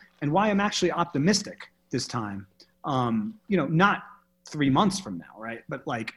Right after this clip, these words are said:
three years from now, is that I know these moments are the moments where you can expand consciousness. You can also go the other way, right? But these are the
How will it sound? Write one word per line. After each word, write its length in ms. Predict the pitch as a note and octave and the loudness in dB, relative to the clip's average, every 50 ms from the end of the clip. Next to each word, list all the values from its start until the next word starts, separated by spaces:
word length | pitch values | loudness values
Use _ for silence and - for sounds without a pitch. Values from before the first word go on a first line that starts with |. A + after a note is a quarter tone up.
| _ - | _ -16
three 200 | - - C3+ B2 | -8 -4 -2 -2
years 400 | A#2 A#2+ C#3+ F#3+ G#3+ G#3 F#3+ F#3+ | -2 0 4 6 6 6 6 4
from 200 | - - G#2+ F#2+ | -2 -8 -8 -8
now, 260 | F#2 F#2+ - - - - _ _ - - - - - - _ _ | -6 -8 -10 -12 -16 -20 _ _ -20 -20 -20 -20 -20 -20 _ _
is 140 | - F3+ D3+ | 4 4 6
that 140 | F#3 F#3 - | 6 4 4
I 140 | E3+ E3+ F#3+ | 4 4 6
know 600 | F#3 F#3 G3 G#3 A3 F#3+ E3 D#3 D3+ D3+ D3+ D3+ - _ _ _ _ _ _ - | 8 8 8 8 8 6 6 6 4 4 2 -2 -6 _ _ _ _ _ _ -6
these 360 | C3+ C3 E3+ F#3+ G3+ A3 F#3 | 0 4 6 6 6 6 6
moments 540 | E3+ D#3 C#3+ C#3+ D#3+ G3 A#3+ B3 - - - _ - | 6 6 6 4 2 2 2 0 0 -2 -8 _ 2
are 160 | D#3+ F3 F3 | 4 6 6
the 80 | D3+ D#3 | 6 6
moments 400 | D3+ D3 D3 D3 C#3+ C3 - - | 6 6 4 4 2 0 0 2
where 100 | C3+ B2+ | 2 2
you 120 | B2+ A#2+ | 2 2
can 160 | - C3 B2 | 0 0 0
expand 400 | A#2 - - - A#2+ A2 G#2+ G2 | 0 -2 -4 -4 -4 -4 -4 -6
consciousness. 560 | - - G#2 F#2+ - - - - - - - - | -8 -12 -16 -16 -16 -18 -20 -20 -18 -12 -6 -6
You 80 | D#3+ | -2
can 100 | - - | 0 2
also 200 | G#3 G3 - F#3+ | 2 2 4 4
go 100 | D#3 E3 | 4 4
the 120 | D3+ D3 C#3+ | 4 4 2
other 140 | C3+ A#2+ G#2+ | 2 0 -2
way, 140 | G2 - - - _ _ - | -6 -8 -14 -20 _ _ -6
right? 180 | B2+ C3+ A#2+ - - _ - | -6 -6 -6 -8 -8 _ 0
But 80 | - | 2
these 220 | C#3+ G3+ A3+ A3+ B3 | 4 4 4 4 4
are 60 | G#3+ | 2
the 80 | F3+ | 2